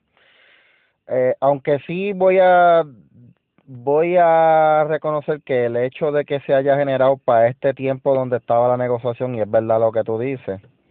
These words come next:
y que cuando ocurrió la epidemia del sars, eh, hace un par de años atrás,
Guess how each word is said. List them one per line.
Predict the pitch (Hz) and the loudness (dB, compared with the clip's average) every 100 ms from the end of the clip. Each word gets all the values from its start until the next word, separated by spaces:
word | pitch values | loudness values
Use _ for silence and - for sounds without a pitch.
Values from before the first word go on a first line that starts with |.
| - _ _ _ _ _ _ | -20 _ _ _ _ _ _
y | 131 | -6
que | 135 131 123 - | 0 2 0 0
cuando | 127 123 120 | -2 2 2
ocurrió | 120 113 117 110 | 2 0 -4 0
la | 120 | 0
epidemia | 139 151 151 156 | 0 0 0 2
del | 151 143 - | 0 0 -2
sars, | 147 135 127 120 _ - | 0 0 0 -4 _ -8
eh, | 98 101 98 | -4 -2 -2
hace | 101 | -4
un | 123 | -6
par | 117 123 | -4 0
de | 120 | 0
años | 123 120 | -2 -2
atrás, | 113 120 | 0 0